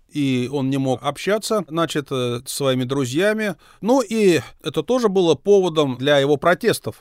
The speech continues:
для его голодовок, для его борьбы с системой.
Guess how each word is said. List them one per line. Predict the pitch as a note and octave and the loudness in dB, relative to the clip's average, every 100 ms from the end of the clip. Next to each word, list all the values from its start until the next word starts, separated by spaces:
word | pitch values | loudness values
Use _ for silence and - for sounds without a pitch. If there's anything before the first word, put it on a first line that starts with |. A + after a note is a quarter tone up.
| _ | _
для | A#2+ C3 B2 | -8 -2 0
его | A#2 A#2 | -2 -4
голодовок, | B2 C3 C#3 G#3 A#3 A3 - - | -2 -2 2 4 4 2 -4 -16
для | A#2+ B2+ A#2+ A2+ A#2+ - _ _ C3 | -10 -4 -4 -4 -8 -20 _ _ -12
его | A#2+ A#2+ A2 G#2+ A#2+ | -8 -6 -4 -6 -4
борьбы | B2+ B2 A#2+ | -6 -6 -8
с | - | -8
системой. | C3+ - A3+ A#3 G#3+ | -12 -8 -6 -4 -4